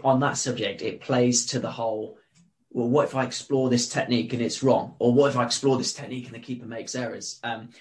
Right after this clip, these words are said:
but just in terms of benefiting the goalkeeper in the long run, uh, a product that I'm more than happy for you to discuss 'cause, uh, it really intrigued me that you guys have put out late. And this product is,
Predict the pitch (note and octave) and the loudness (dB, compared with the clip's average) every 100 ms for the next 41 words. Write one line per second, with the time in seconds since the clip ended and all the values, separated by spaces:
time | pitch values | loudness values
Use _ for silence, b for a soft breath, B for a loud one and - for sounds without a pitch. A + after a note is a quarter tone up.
0 | b b b - - D#3 C#3+ - - _ | b b b -12 -6 -4 -6 -10 -14 _
1 | _ _ - D3+ C3+ E3+ F3 D3+ C#3 D#3+ | _ _ -10 -8 -6 -2 -2 -2 -6 -4
2 | E3 - C#3+ C3 B2+ B2+ B2+ B2 A#2+ A#2 | -4 -4 -4 -4 -4 -2 -4 -4 -8 -8
3 | A2+ A2+ A2 G#2+ - A#2+ B B B - | -8 -8 -6 -6 -6 -8 B B B 0
4 | C3 B2 - - - C3 - D#3+ D3+ C#3 | 2 2 -2 -10 -4 -4 0 2 2 2
5 | - - B2+ B2 - A#2+ A#2 - C3 C#3 | -2 0 2 2 -4 -6 -6 -2 2 4
6 | C#3 B2 B2+ B2 A#2+ B2 A#2+ A#2 A#2 - | 6 4 2 0 2 6 6 6 0 2
7 | C3 B2 - C3 A#2+ - A#2+ A2 - - | 2 2 0 0 0 2 2 2 0 -4
8 | C3 B2 B2 C3+ C3 A#2+ A#2+ A#2 B2 A#2 | -4 0 2 4 8 6 6 2 2 2
9 | B2 A#2+ A#2 B2 C3 B2 A#2 A2+ A2+ - | 4 4 4 4 4 4 2 -2 -4 -4
10 | - - D2+ - - B B B B _ | -4 -2 -4 -4 -6 B B B B _
11 | C3 B2 A#2+ - C#3 D3+ D3 E3+ D3 B2+ | 2 6 6 4 2 2 2 2 4 4
12 | A#2+ | 0